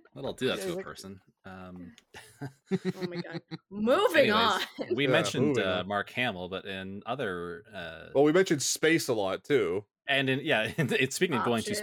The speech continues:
Speaker 1: space, like the Leprechaun.
Speaker 4: <laughs>
Speaker 1: Much like the Leprechaun, William Shatner has gone to space now.
Speaker 2: That's pretty
Speaker 4: Finally.
Speaker 2: good. Pretty good.
Speaker 3: I wonder
Speaker 1: That's,
Speaker 3: if they're
Speaker 1: uh,
Speaker 3: happy
Speaker 1: what a,
Speaker 3: together.
Speaker 1: what a s-,
Speaker 4: He
Speaker 1: what a
Speaker 4: boldly
Speaker 1: strange
Speaker 4: went
Speaker 1: year this has been.
Speaker 4: where a couple of
Speaker 3: Did you
Speaker 4: billionaires have
Speaker 3: see
Speaker 4: gone before.
Speaker 3: I know.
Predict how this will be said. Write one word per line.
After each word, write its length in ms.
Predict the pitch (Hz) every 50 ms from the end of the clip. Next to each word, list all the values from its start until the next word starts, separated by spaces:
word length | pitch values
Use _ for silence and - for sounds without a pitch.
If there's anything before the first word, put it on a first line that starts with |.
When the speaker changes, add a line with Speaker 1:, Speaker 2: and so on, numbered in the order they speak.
| - 117 101 92 - -
Speaker 1:
space, 20 |
like 140 | 196 185 214
the 80 | 208
Leprechaun. 920 | 196 233 208 - 202 - - 190 - - 185 180 - 185 190 - - 190 190 -
Speaker 4:
<laughs> 40 | -
Speaker 1:
Much 260 | 165 214 254 226 262
like 140 | 220 185 -
the 80 | 170
Leprechaun, 640 | 127 131 131 127 - 113 - - 98 90 85 87 87
William 340 | 107 131 160 170 160 147 135
Shatner 540 | - - 156 151 156 - - 92 92 85 82
has 180 | 90 90 87 -
gone 220 | - 98 92 90
to 120 | - - 90
space 360 | - - - - - - - -
now. 280 | 87 104 127 160 - -
Speaker 2:
That's 140 | 240 294 -
pretty 140 | - - -
Speaker 4:
Finally. 340 | 117 - - - 104 101 95
Speaker 2:
good. 80 | 95 -
Pretty 140 | 330 302 -
good. 200 | 330 320 208 - _ _ _ _ _ _ _ _ _ -
Speaker 3:
I 40 | 262 262
wonder 140 | 277 - -
Speaker 1:
That's, 120 | 349 330
Speaker 3:
if 60 | 240
they're 100 | 208 - -
Speaker 1:
uh, 40 | -
Speaker 3:
happy 160 | 277 269 294
Speaker 1:
what 80 | - 254
a, 40 | 208
Speaker 3:
together. 340 | 202 185 180 190 196 208 208 _ _ _ _ _ _ _ - - - - - -
Speaker 1:
what 120 | 131 127
a 20 |
s-, 200 | - - - - -
Speaker 4:
He 120 | 135 123 120
Speaker 1:
what 80 | -
a 20 | -
Speaker 4:
boldly 300 | 139 135 147 147 147 143
Speaker 1:
strange 180 | 156 147 135 123
Speaker 4:
went 220 | 135 135 123 104
Speaker 1:
year 180 | 98 104 107 98
this 160 | 95 87 -
has 100 | - 98
been. 240 | - - 85 87 87 -
Speaker 4:
where 480 | 113 110 110 113 110 110 107 107 104 104
a 40 | 101
couple 340 | - - 131 - 143 127
of 100 | 117 113 -
Speaker 3:
Did 60 | 120
you 80 | 117 117
Speaker 4:
billionaires 380 | 117 110 104 101 98 98 -
have 100 | - 104 95
Speaker 3:
see 40 |
Speaker 4:
gone 240 | 90 107 104 107 104
before. 520 | 98 107 - - 113 110 104 101 101 98 _ _ _ _ _
Speaker 3:
I 120 | - -
know. 60 | -